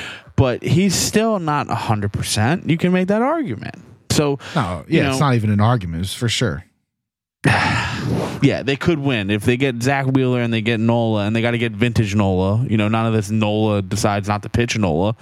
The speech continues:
Speaker 1: Um, yeah, they could probably make some noise. They are not winning a seven-game series. Zero shot in hell.
Speaker 2: No, agreed, a hundred percent.
Speaker 1: So
Speaker 2: I, th-, I think they have a chance to make it to the second round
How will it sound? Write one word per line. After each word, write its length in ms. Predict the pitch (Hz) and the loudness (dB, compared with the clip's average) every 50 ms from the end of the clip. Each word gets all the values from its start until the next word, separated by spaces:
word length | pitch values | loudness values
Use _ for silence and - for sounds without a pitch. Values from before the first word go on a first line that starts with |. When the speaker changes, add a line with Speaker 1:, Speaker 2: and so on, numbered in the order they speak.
| - - - - - - - _ _ _ _ - | -12 -20 -20 -20 -20 -20 -20 _ _ _ _ -6
Speaker 1:
Um, 460 | 113 127 123 120 120 131 123 113 147 | -4 -4 -4 -4 -4 -6 -8 -6 -2
yeah, 180 | 170 170 147 131 | 0 0 2 2
they 140 | 135 139 131 | 0 -2 0
could 160 | - 156 135 | 0 0 0
probably 240 | 143 135 131 127 127 | 2 2 2 0 0
make 220 | 127 120 117 110 | 0 0 -2 -2
some 120 | - 117 113 | 0 0 0
noise. 300 | 110 104 98 98 98 104 | 2 0 0 -2 0 0
They 200 | 123 139 139 135 | 2 2 2 0
are 100 | 123 117 | 0 0
not 440 | 117 123 131 135 127 123 117 95 104 | 0 2 2 2 0 -2 -4 -6 -8
winning 280 | 110 113 104 107 101 98 | -8 -4 -4 -2 -2 -2
a 60 | 98 | -2
seven-game 540 | - - 110 101 95 98 98 95 95 104 101 | -2 -2 -2 -2 -2 -2 -2 -2 -2 -2 -2
series. 420 | - 104 98 95 - 110 104 98 | -2 -2 -2 -2 -2 -4 -4 -2
Zero 320 | 101 117 127 127 117 110 | 0 2 2 2 0 -2
shot 220 | 107 - 113 92 90 | -4 -4 -6 -6 -8
in 80 | 101 | -10
hell. 260 | 104 107 - - 120 - - - _ _ _ _ _ _ _ _ _ _ | -10 -10 -10 -10 -14 -18 -20 -20 _ _ _ _ _ _ _ _ _ _
Speaker 2:
No, 240 | - 120 107 95 90 - - | 0 0 2 0 0 0 0
agreed, 340 | 117 123 113 123 127 127 113 | 0 2 2 2 2 2 2
a 40 | |
hundred 180 | 110 123 127 117 | 2 2 2 2
percent. 320 | 117 120 - 147 139 117 - _ _ - | 0 0 2 2 0 0 -2 _ _ 0
Speaker 1:
So 400 | - 165 151 151 147 147 143 - - _ _ | 2 2 4 4 2 0 0 -4 -8 _ _
Speaker 2:
I, 160 | - 160 165 | 2 2 2
th-, 140 | 156 - - - | 2 0 0 0
I 120 | 156 151 | 0 2
think 180 | - 185 180 143 | 2 2 2 4
they 120 | 180 170 | 4 4
have 160 | 175 170 160 | 4 2 0
a 40 | 160 | -2
chance 380 | - - 180 175 175 165 - - | 0 0 2 2 2 0 0 -2
to 80 | 165 | 0
make 180 | 151 151 156 143 | 2 2 2 0
it 80 | 151 139 | 0 -2
to 80 | 156 | 0
the 60 | 143 131 | 0 0
second 320 | - - 131 113 120 117 | 0 0 0 0 0 0
round 300 | 117 104 87 78 87 | 0 0 0 -2 -4